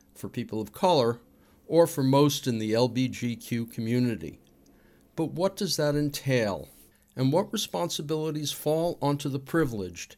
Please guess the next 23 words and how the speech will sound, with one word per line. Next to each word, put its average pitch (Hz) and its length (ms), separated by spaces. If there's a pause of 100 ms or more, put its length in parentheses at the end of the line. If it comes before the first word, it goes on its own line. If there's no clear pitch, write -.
(120)
in 127 120
order 135 280
to 131 240
perpetuate 113 960 (200)
the 139 120
social 113 520
order? 80 360 (760)
These 240 300
questions 107 720
sit 131 280
at - 220
the 120 80
heart 104 540 (100)
of 120 160
Straight 143 460
White 127 320
Men, 107 400
a 69 100
play 120 280
by 107 180
Young 127 480
Jean 120 460
Lee, 110 380